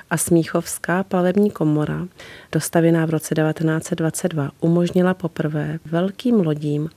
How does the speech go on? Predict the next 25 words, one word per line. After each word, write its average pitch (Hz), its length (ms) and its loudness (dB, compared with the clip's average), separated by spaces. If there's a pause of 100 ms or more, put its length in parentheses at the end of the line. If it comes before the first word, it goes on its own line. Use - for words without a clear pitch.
(260)
proplouvat 151 600 -2
středem 160 440 2
hlavního 160 380 4
města. 175 480 -2 (640)
Parníky 208 680 4
lákaly 180 440 2
nejen 196 280 4
k 175 60 -8
výletům, 156 600 -2 (460)
ale 160 260 0
i 190 140 0
fotografování 165 1000 0
a - 120 -2
malování. 151 840 0 (580)
A 175 80 -2
tak 226 220 -2
stojí 156 540 0
za 147 120 -4
zmínku, 151 560 0
že 165 100 0
i 165 180 -2
známý 185 540 2
malíř 185 440 2
Josef 190 280 0
Šíma 151 540 -2